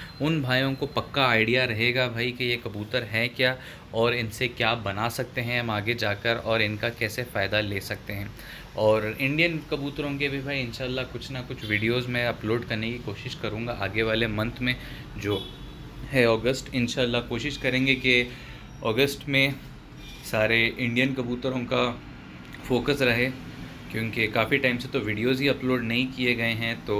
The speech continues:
ढूंढेंगे भाई इंशाल्लाह कोई ना कोई, किसी ना किसी के पास कबूतर तो मिल ही जाएंगे sale के लिए, तो आप लोगों के लिए अच्छा भी होगा।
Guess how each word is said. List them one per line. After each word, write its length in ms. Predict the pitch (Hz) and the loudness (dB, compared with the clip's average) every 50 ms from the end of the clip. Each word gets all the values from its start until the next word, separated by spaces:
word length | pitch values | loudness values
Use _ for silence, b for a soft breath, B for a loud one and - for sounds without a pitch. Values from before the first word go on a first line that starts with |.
| 104 104 104 104 104 98 | 2 2 2 0 0 0
ढूंढेंगे 420 | 104 127 135 143 151 160 156 151 143 | 0 0 2 2 2 2 2 2 0
भाई 140 | 135 143 139 | 0 0 0
इंशाल्लाह 420 | 123 117 - - 127 120 113 143 131 | -2 -2 -2 -2 -2 2 4 4 4
कोई 240 | - - 123 113 110 | 4 0 -4 -2 -2
ना 120 | 113 117 | -2 -2
कोई, 200 | 110 - 123 123 | -2 -2 -2 -2
किसी 260 | 123 120 104 98 123 120 | -2 -2 -4 -4 -4 -2
ना 100 | 117 113 | -2 -4
किसी 240 | 110 104 104 110 | -6 -6 -6 -6
के 100 | 104 110 98 | -6 -4 -2
पास 280 | 101 110 107 107 - B B B B B B B - | 0 0 0 0 -2 B B B B B B B -8
कबूतर 360 | - 104 107 113 - 123 120 110 | -6 -4 -4 -4 -2 -4 -2 0
तो 120 | 127 120 | 0 0
मिल 200 | 110 104 101 101 | 0 0 0 0
ही 120 | 107 113 110 | 0 0 2
जाएंगे 360 | 104 104 101 101 101 104 107 | 2 2 2 2 2 0 -2
sale 300 | 107 - - 101 98 95 | -2 0 0 0 0 0
के 140 | 95 101 98 | 0 0 0
लिए, 180 | 95 95 107 107 B B B B - - - | 0 0 0 0 B B B B -8 -8 -6
तो 100 | - 101 98 | -2 0 2
आप 220 | 95 98 98 101 | 2 2 0 0
लोगों 260 | 104 98 95 98 98 98 98 | -2 -2 -2 0 0 0 0
के 120 | 104 101 | 0 0
लिए 160 | 95 98 98 95 | 0 0 0 -2
अच्छा 300 | 92 - - - 113 110 | -4 -6 -6 -4 -4 -4
भी 140 | 107 123 123 | -2 -2 -2
होगा। 340 | 117 110 104 107 107 104 | -2 -2 -2 -2 -2 -2